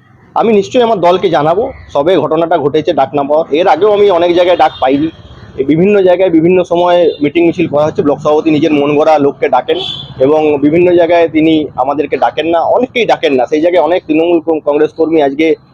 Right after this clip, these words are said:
মনক্ষুণ্ণ হয়েছেন, অনেক পুরনো কর্মীরা আজকে ডাক পাননি, তারা আমাকে বিভিন্নভাবে ফোন করেছেন, জানিয়েছেন যে আমরা কেন ডাক পেলাম না। আমি নিশ্চয়ই দলকে জানাবো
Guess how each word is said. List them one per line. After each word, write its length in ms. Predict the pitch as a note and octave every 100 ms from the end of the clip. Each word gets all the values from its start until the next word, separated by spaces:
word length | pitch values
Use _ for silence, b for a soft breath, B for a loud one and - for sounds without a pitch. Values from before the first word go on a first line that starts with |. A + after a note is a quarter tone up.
| -
মনক্ষুণ্ণ 480 | B2+ D#3 E3 F#3+ F#3
হয়েছেন, 340 | F3 E3+ F#3 F3
অনেক 240 | D#3+ A#3 -
পুরনো 240 | F3+ F#3 D#3+
কর্মীরা 420 | D#3+ E3+ C#3+ - - - -
আজকে 440 | C#3+ D#3 E3 D#3+ C3+ -
ডাক 160 | D3 E3
পাননি, 240 | - E3 E3
তারা 160 | D3+
আমাকে 200 | D#3 D#3+
বিভিন্নভাবে 400 | D3+ D3 G#3 F#3+ F#3
ফোন 160 | F3 E3+
করেছেন, 380 | E3 E3 D3 D#3
জানিয়েছেন 440 | C3 D#3+ E3+ F3
যে 60 | D3+
আমরা 180 | D3+
কেন 200 | D3+ D#3
ডাক 160 | C3 B2 A#2+
পেলাম 260 | C#3+ D3
না। 120 | D3 D3 - -
আমি 160 | C#3+
নিশ্চয়ই 280 | F3 - -
দলকে 360 | - D#3 E3 D#3
জানাবো 360 | C3+ D3 E3+